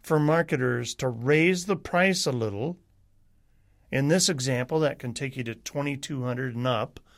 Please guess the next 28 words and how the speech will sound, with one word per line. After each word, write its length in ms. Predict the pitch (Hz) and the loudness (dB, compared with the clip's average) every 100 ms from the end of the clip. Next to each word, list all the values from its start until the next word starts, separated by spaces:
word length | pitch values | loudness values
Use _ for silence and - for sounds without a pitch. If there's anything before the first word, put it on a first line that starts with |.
| _ _ _ - - - | _ _ _ -20 -14 -2
to 160 | 190 - | -2 4
offset 640 | 175 196 185 - 180 127 | 6 6 4 4 4 4
getting 320 | 160 160 156 | 2 2 2
paid 380 | 135 139 135 135 | 0 0 2 0
over 200 | 127 135 | 0 -2
time. 580 | 135 214 226 156 110 120 _ _ | -2 2 2 2 -2 -10 _ _
Now, 100 | 123 | -4
make 220 | 131 147 | 0 0
sure 180 | 156 208 | -2 -2
you 80 | 196 | -2
check 320 | 185 190 185 | 0 -2 0
with 100 | 202 | -2
state 400 | 185 - 175 - | -2 0 0 2
laws, 540 | 180 160 143 143 143 - - - _ | 2 2 2 0 -4 -10 -20 -20 _
because 320 | 139 147 131 | -4 0 0
that 180 | 131 131 | 2 2
has 200 | 135 123 | 2 0
something 300 | 131 120 123 | -2 -2 -2
to 100 | 123 | 0
do 180 | 135 156 | 2 2
with 140 | 135 | 2
that 160 | 147 139 | 0 0
also. 520 | 151 160 - - 131 _ _ - - - - - - | 2 0 -2 -10 -16 _ _ -20 -20 -20 -20 -20 -2
Your 440 | 147 170 208 277 | 4 6 6 4
customers 880 | 254 - 214 - 165 151 147 143 - - - _ | 0 -2 0 0 0 2 2 2 -4 -12 -20 _
can 240 | - 165 151 | 0 2 2
decide 600 | 139 - 160 147 147 131 | 0 2 4 4 2 0
which 640 | 113 120 135 196 - - | -4 -2 2 2 0 -8